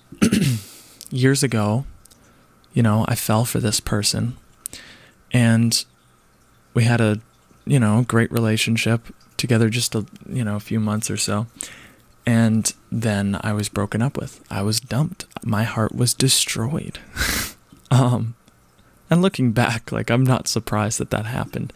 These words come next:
because again, I was a very insecure, clingy, um, person who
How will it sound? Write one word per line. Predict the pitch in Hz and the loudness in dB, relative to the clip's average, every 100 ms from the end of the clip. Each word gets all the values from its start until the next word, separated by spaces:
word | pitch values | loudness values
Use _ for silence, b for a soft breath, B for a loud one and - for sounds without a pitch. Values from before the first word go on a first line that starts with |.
| B B B B B | B B B B B
because | 156 143 139 | 2 4 2
again, | 139 147 110 | 2 2 2
I | 110 | 4
was | 117 113 | 4 4
a | 110 | 2
very | 101 120 117 127 | 2 2 4 4
insecure, | - 117 120 117 - 113 113 - | 2 2 2 0 0 0 0 -2
clingy, | - 123 120 117 117 113 B B B B B B B | 0 2 4 4 4 0 B B B B B B B
um, | - 117 107 113 | -2 0 0 -2
person | - 147 - 120 107 | -2 0 2 0 0
who | - 117 110 107 | 0 2 4 2